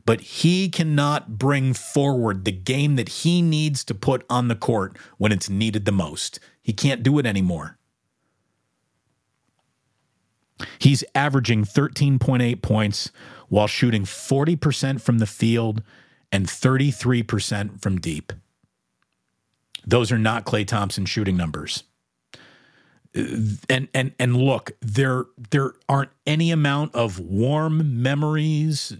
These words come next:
or Captain Klay on his boat videos or paper airplane Klay videos that can forgive the production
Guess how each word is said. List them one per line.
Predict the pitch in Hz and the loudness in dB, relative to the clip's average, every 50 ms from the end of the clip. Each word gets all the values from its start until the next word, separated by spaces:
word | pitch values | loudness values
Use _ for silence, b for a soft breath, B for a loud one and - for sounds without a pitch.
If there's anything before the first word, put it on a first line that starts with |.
| - _ _ _ _ - | -18 _ _ _ _ -6
or | 95 95 90 90 87 85 82 82 80 - B B B B B B B | -4 -4 -2 -4 -4 -4 -6 -8 -10 -14 B B B B B B B
Captain | - - 143 143 147 139 - - 147 143 131 | -4 -2 -2 -2 -2 -4 -2 -2 0 0 -2
Klay | - - - 147 147 143 143 147 143 | -2 -2 0 0 0 2 0 0 0
on | 135 127 117 | 0 0 0
his | 110 101 85 78 | -2 -2 -4 -6
boat | 76 80 - 123 135 151 151 - | -10 -4 -2 0 0 0 -2 -4
videos | - 110 113 147 147 156 156 151 143 156 151 151 147 147 147 147 147 147 147 143 - - - 107 - | -6 -2 -2 0 2 2 2 2 0 0 0 0 0 0 0 0 0 0 -2 -4 -4 -6 -8 -10 -8
or | - 101 95 90 85 | -4 -4 -2 -2 -4
paper | 78 - - 143 147 131 - 135 123 117 | -6 0 0 0 0 2 0 0 0 2
airplane | 123 139 143 139 - - 160 160 156 151 151 | 0 0 -2 -2 -2 -2 0 0 2 2 0
Klay | 151 - - - 143 143 139 147 151 | 0 -2 -2 0 0 2 2 0 0
videos | 135 120 139 135 147 143 147 143 147 147 147 143 143 139 135 127 - B B B B B B B B B B B B B B B | 0 -2 0 0 0 0 0 0 0 0 0 0 0 0 -2 -4 -8 B B B B B B B B B B B B B B B
that | - 98 90 131 123 123 123 127 _ _ _ _ _ _ _ _ _ _ _ _ _ - - _ _ _ | -10 -2 0 0 0 0 -2 -4 _ _ _ _ _ _ _ _ _ _ _ _ _ -20 -20 _ _ _
can | - 117 135 131 123 123 120 113 | -2 0 0 2 2 0 0 -2
forgive | - - - 127 110 95 92 95 95 160 165 165 156 135 113 104 104 104 - _ _ _ _ _ | -4 -2 -2 -2 -2 -2 -8 -4 -2 0 0 0 0 -2 -2 -6 -8 -12 -14 _ _ _ _ _
the | - 113 110 131 | -8 0 0 0
production | 110 - - 120 107 98 95 143 147 135 - - - 104 92 87 82 82 87 | 0 0 -2 -2 -2 0 0 0 0 0 -4 -6 -4 -4 -4 -4 -6 -8 -10